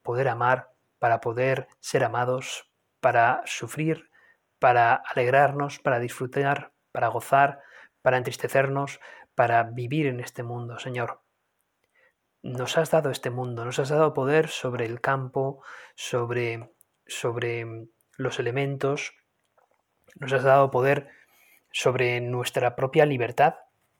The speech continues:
para poder ejercerla y, y, y al fin y al cabo, pues, pues tú has querido esto para nosotros. Pues ahondándonos ese poder,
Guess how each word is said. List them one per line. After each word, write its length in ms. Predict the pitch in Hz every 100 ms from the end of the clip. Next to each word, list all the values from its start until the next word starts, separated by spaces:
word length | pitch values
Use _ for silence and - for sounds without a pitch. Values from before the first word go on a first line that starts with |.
| _ _ _ - -
para 500 | 123 120 117 - - _
poder 300 | 123 127 139
ejercerla 720 | - 120 - 139 139 156 - _ _ _ _ _ _ _ _ _
y, 560 | 160 127 123 120 123 -
y, 360 | 131 131 107
y 80 | 131
al 100 | 120
fin 100 | 156
y 40 | 156
al 100 | 147
cabo, 400 | 160 190 - _ _
pues, 400 | - 117 - - _
pues 240 | 139 - -
tú 160 | 165
has 140 | 160 -
querido 260 | 156 165
esto 160 | 160 156
para 120 | 147
nosotros. 480 | 135 170 131 - - _ _ _ _
Pues 360 | 127 123 - -
ahondándonos 640 | 135 127 127 190 196 185 185
ese 180 | 170
poder, 380 | 151 147 175 -